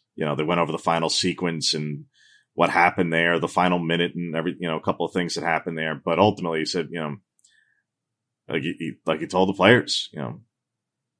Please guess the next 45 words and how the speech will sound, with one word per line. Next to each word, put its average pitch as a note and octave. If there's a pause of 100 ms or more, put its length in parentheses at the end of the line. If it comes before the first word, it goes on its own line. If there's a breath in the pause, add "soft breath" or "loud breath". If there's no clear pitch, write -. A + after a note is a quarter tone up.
(720)
the, F2+
the E2+
one F#2
thing F#2
he's F2
upset G#2+
about E2
is D2+
that E2
if D#2
they D#2+
played F#2+
like D#2+
that E2
all D#2+
season, D#2+ (1120)
that, E2 (480)
you F#2
know, D2 (380)
obviously E2
things F#2
would C#2
be D2+
different. D#2+
He's C#2
like, C#2
you E2+
know, E2+ (140)
the, D2 (120)
the E2
thing, G2
thing G#2+
he's F#2
upset A#2
about D#2+
is D#2+
that F2+
they F#2+
don't F#2+
play A2+
that A2
hard A#2+
all B2
the A#2
time. F#3